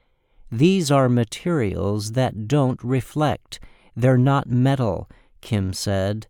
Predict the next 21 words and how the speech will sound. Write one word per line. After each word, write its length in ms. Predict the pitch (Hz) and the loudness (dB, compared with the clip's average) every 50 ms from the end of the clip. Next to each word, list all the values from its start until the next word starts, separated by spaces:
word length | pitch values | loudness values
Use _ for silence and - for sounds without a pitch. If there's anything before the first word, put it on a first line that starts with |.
| _ _ _ _ _ _ _ _ _ _ _ - | _ _ _ _ _ _ _ _ _ _ _ -14
"So 280 | - - 131 123 120 - | -4 0 2 2 2 2
even 400 | 131 135 160 160 165 165 165 160 | 2 2 2 2 2 0 0 2
though 460 | 143 156 143 120 101 101 104 107 110 | 2 2 2 2 2 0 0 0 0
these 340 | 104 110 113 117 120 110 - | 0 0 0 0 0 -2 -2
balloons 600 | - - 123 120 120 120 123 117 120 117 107 113 | -2 -2 0 2 2 2 2 2 2 0 0 -2
expand 1000 | - - 123 - - - - - - 131 139 135 120 110 107 110 113 107 - - - | -6 -6 -6 -6 -4 -6 -6 -4 -2 -2 -2 0 0 -2 -2 -2 -2 -4 -6 -8 -6
to 160 | - 110 - | -4 -4 -4
quite 380 | - - - 151 165 160 - | -4 -4 -4 -2 -2 -2 -4
large, 600 | 107 113 135 143 113 92 85 92 101 101 - - - - _ _ _ _ _ _ _ - | -4 -4 -2 0 0 0 0 -2 -2 -4 -6 -10 -14 -18 _ _ _ _ _ _ _ -4
detecting 880 | - 120 110 - - - 160 185 - - - - 101 92 95 110 120 - - - _ _ _ _ _ - | -2 -2 -2 -2 -4 -4 -4 -4 -4 -6 -4 -2 -2 0 0 0 -2 -2 -4 -10 _ _ _ _ _ -10
the 80 | 101 | -8
balloon 480 | 87 95 101 101 107 123 135 131 120 113 | -6 -6 -4 0 2 4 4 4 4 2
itself 880 | 104 - - - - - 170 165 123 101 98 107 113 110 110 - - - | 0 -2 -4 -6 -2 0 0 0 2 2 2 2 0 -2 -6 -12 -16 -10
is 280 | - 127 127 117 117 | -6 -4 -4 -4 -4
going 480 | - - 165 170 160 123 113 110 113 107 | -6 -4 -2 -2 0 0 0 0 0 -2
to 120 | - - | -2 -4
be 220 | 143 110 98 95 95 | -4 -2 -2 -2 -2
a 80 | 98 | -2
problem," 760 | - - - - 107 104 107 107 113 107 104 101 95 95 95 92 - _ _ _ _ _ _ _ _ _ _ _ | -4 -8 -8 -4 -2 0 0 0 0 -2 -2 -2 -2 -4 -6 -8 -12 _ _ _ _ _ _ _ _ _ _ _
he 240 | _ - - 117 101 - | _ -8 -6 -4 -4 -4
added. 560 | 95 95 92 92 95 101 98 98 104 110 - | -4 -6 -6 -4 -4 -4 -4 -4 -4 -6 -10